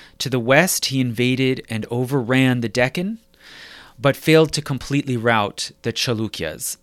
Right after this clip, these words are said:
those longtime rivals to the west. To the east, he sent fleets that invaded and occupied the Malay Peninsula and Sumatra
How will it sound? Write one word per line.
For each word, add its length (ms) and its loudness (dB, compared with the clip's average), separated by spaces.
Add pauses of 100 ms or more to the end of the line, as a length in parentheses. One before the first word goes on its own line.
those 280 -8
longtime 640 -4
rivals 680 -6
to 120 -6
the 80 -6
west. 480 -6 (960)
To 120 0
the 180 2
east, 300 2
he 100 -2
sent 300 0
fleets 640 0
that 260 0
invaded 640 0
and 200 -4
occupied 720 -2
the 60 -6
Malay 420 0
Peninsula 760 -2
and 180 -4
Sumatra 680 -4